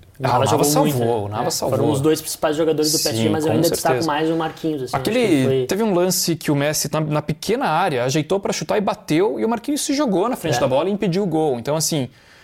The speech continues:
Speaker 2: é, cara, foi sensacional, assim, foi sensacional. Foi um, uma atuação de alto nível do Marquinhos. Pra mim, o melhor brasileiro da semana que eu destaco, a gente vai falar isso depois no final,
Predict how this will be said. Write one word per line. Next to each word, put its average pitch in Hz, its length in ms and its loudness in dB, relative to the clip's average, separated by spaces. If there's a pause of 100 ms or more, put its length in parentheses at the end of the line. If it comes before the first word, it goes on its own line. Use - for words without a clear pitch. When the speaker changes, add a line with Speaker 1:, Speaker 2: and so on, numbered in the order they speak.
(300)
Speaker 2:
é, 123 260 0 (120)
cara, 113 320 -4 (580)
foi 165 220 -2 (220)
sensacional, 226 720 -2
assim, - 180 -8
foi - 120 -18
sensacional. 135 420 -4
Foi 131 160 -2
um, 170 720 -2 (420)
uma 143 280 -2
atuação 160 280 -2
de 147 80 0
alto 185 240 -2
nível 151 320 0
do 117 100 -6
Marquinhos. 127 520 -4
Pra 156 160 0
mim, 170 320 0
o 208 80 0
melhor 165 260 0
brasileiro 151 460 -2
da 151 100 0
semana 147 540 -2
que 151 80 -6
eu - 20 -2
destaco, 139 340 -4
a - 20 -4
gente 120 100 -6
vai 123 80 -6
falar 123 140 0
isso 123 100 -4
depois 123 240 -4
no 123 80 -6
final, 123 320 -4